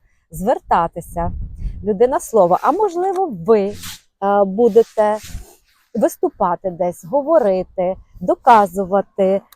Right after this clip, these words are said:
Тобто також таке володіння словом, коли вам треба буде, а, щось презентувати, щось розказувати, можливо, здавати екзамен.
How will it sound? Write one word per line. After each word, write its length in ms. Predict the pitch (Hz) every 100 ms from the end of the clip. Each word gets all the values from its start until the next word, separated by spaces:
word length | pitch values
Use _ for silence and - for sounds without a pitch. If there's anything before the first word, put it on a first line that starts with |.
| _
Тобто 380 | - 220 _ 269 247
також 340 | 220 - 262 -
таке 260 | 208 226
володіння 960 | 180 226 214 185 170 285 339 269 262 240
словом, 640 | - _ 226 196 170 175 -
коли 220 | 196 196
вам 400 | 180 180 220 269
треба 440 | - 180 208 208
буде, 460 | 185 180 165 190 208 - _ _ _
а, 200 | 180 175
щось 180 | 262 -
презентувати, 760 | 233 226 233 240 190 196 -
щось 240 | 196 240 226
розказувати, 800 | 240 - 202 196 180 196 202
можливо, 360 | 208 214 240 247
здавати 440 | 208 220 240 254
екзамен. 600 | 254 196 170 190 185 180